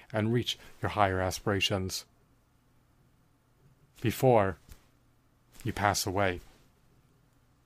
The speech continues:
By attaining all your needs that are subsumed under Maslow's hierarchy of needs pyramids, you'll be able to live a more fulfilling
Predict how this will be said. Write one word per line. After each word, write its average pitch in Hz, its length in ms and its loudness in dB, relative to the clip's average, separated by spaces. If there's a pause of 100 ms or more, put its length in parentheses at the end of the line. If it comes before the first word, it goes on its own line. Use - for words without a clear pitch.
(480)
By 95 360 4 (2000)
attaining 120 540 2 (400)
all 113 160 6
your 101 100 4
needs 104 520 -2 (260)
that 104 120 0
are 98 340 4 (920)
subsumed 113 680 0 (760)
under 104 180 2
Maslow's 104 560 2 (200)
hierarchy 110 300 4
of - 80 -8
needs 98 180 -4
pyramids, 101 560 -4 (340)
you'll 120 140 2
be 120 140 6
able 110 200 4
to 107 140 -6
live 101 160 -2
a 101 80 0
more 101 340 2 (220)
fulfilling 98 600 -4